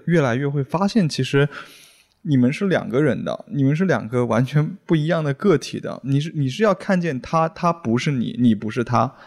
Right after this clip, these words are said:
就是这种彼此被看见，然后明白他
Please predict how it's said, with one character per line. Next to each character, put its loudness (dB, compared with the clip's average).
就 0
是 -2
这 -2
种 2
彼 -2
此 -6
被 0
看 0
见， -2
然 -2
后 0
明 2
白 0
他 -2